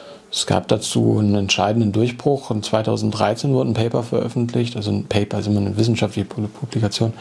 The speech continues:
die, ähm, eigentlich das ganz eindrücklich, äh,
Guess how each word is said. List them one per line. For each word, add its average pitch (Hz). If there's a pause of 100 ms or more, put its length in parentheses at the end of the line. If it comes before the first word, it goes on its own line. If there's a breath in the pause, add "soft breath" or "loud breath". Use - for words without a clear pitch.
(600 loud breath)
die, 107
ähm, 107 (140)
eigentlich 117
das 113
ganz 107
eindrücklich, 113
äh, 101